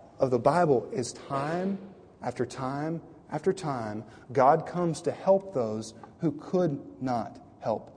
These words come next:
themselves. And when we look at the grace of Christ, we see that there's no way that we could get to Him by doing. Amen, church? And it's only by His grace that we can be brought into a relationship with Him.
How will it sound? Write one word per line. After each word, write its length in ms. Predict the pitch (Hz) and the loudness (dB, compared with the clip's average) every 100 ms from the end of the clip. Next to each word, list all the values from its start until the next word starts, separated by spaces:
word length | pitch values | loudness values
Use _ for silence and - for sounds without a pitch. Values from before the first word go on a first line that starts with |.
| - | -16
themselves. 840 | - 101 - 107 98 98 - - - - - - - | -10 -10 -8 -8 -8 -12 -16 -18 -18 -20 -20 -20 -6
And 120 | 123 | -2
when 100 | 127 | 2
we 100 | 156 | 4
look 200 | 185 185 | 6 4
at 100 | 196 | 4
the 80 | - | 0
grace 440 | 117 127 139 156 165 | 0 4 4 4 0
of 140 | - | -4
Christ, 600 | - 170 160 123 113 - - - | -2 2 4 2 -2 -10 -12 -2
we 120 | 143 | 0
see 160 | 147 | 2
that 100 | 160 | 0
there's 220 | 151 127 135 | 2 0 0
no 160 | 143 | 0
way 180 | 151 156 | 4 4
that 100 | 147 | 4
we 140 | 135 | 0
could 240 | 135 123 107 | 0 -2 0
get 240 | 143 151 | 2 2
to 100 | - | 0
Him 300 | - 135 127 | -4 -4 -4
by 320 | 117 127 120 | 2 4 4
doing. 540 | 120 107 131 127 110 104 | 2 0 2 2 0 2
Amen, 320 | 139 160 185 | 4 6 6
church? 480 | 185 202 214 - - - - - - - - - - - - - - - - - - - | 6 6 6 0 -10 -14 -20 -20 -20 -20 -20 -20 -16 -14 -14 -16 -18 -20 -20 -20 -20 -6
And 100 | 131 | -2
it's 140 | 120 - | -2 0
only 300 | 147 180 190 | 4 6 4
by 180 | 160 151 | 4 4
His 220 | 147 123 | 4 0
grace 460 | 113 143 143 127 - | 2 4 6 6 0
that 120 | 120 | 0
we 140 | 127 | 0
can 260 | 127 120 120 - | 2 -2 -2 -8
be 100 | - | 2
brought 380 | 135 131 123 127 | 4 8 8 8
into 460 | 135 131 - 131 117 - - | 4 0 0 0 -2 -6 -2
a 60 | |
relationship 640 | 127 120 120 120 - 120 - | 2 4 4 -2 -4 -4 -2
with 180 | 117 | -4
Him. 160 | - 101 | -4 -10